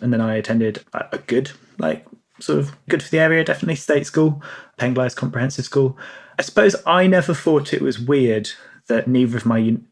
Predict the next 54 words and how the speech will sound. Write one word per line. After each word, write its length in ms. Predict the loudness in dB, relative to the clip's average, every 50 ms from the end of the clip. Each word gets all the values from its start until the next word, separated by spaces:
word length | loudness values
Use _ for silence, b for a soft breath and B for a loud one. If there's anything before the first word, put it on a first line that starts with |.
| _ _ _ _ _ _ _ _ -6
parents 600 | -2 -2 0 0 -2 -4 -6 -8 -12 -16 -18 -20 _ _ _ _ _ _ _
went 200 | -4 -4 -4 -2
to 100 | -2 0
university 540 | 2 2 2 2 -2 -4 -6 -8 -6 -4 -4
out 140 | -2 -4 -6
of 80 | -8 -6
school. 400 | -4 -2 -2 -2 -2 -4 -8 -10 B B B B B B B
And 120 | -2 0 2
my 120 | 2 2
mum's 580 | 2 2 4 4 4 4 4 2 0 -2 -4 0
self-confessed 580 | 0 2 2 2 0 0 0 0 0 0 0
reason 260 | 0 0 0 0 0
for 100 | -2 -2
going 160 | -2 0 0 0
to 120 | 2 2
university 480 | 2 4 4 2 0 0 -2 0 0 2
was 160 | 2 0 0 -2
because 280 | -2 -2 -2 -2 -2
it 100 | -2 -4
provided 340 | -4 -2 0 0 0 0 -2
great 220 | -2 -2 -4 -4
childcare, 580 | -4 -2 -2 -2 -2 -2 -4 -4 -4 -4 -6 -8 -6 -4
uh, 120 | -2 -2 -2
'cause 100 | -2 -4
at 80 | -4 -2
that 120 | -4 -4 -2
point 320 | -2 -2 -2 -2 -4 -8 _
she 200 | -12 -6 -2 -2
was 120 | 0 0 0
a 20 |
single 260 | 0 0 0 2 2
mum 300 | 2 2 0 0 -2 -4 -4
with 300 | -4 -4 -2 -2 -4 -4
just 200 | -4 -4 -2 -2
myself, 420 | -2 -4 -2 -2 -2 -2 -4 -8 -14 B B B B B B B B
and 140 | -2 -2 0
they 40 |
had 180 | 0 0 0 0
a 80 | 2 4
nursery, 640 | 4 4 4 2 0 -2 -2 -2 -2 -2 -4 -6 -6 -4
uh, 80 | -4 -4
attached 300 | -2 -2 -4 -6 -6 -6
to 80 | -4 -2
the 40 |
university. 520 | -2 0 0 0 -2 -4 -6 -6 -8 -8 -8
So 300 | -8 -8 -6 -6 -6 -8
she's 300 | -10 -8 -6 -6 -4 -2
always 200 | -2 -2 -2 -4
told 180 | -4 -6 -4
me 100 | -4 -6
she 140 | -6 -4 -4
went 140 | -4 -2 0
to 80 | 0 0
university 460 | 0 0 -2 -2 -4 -4 -4 -6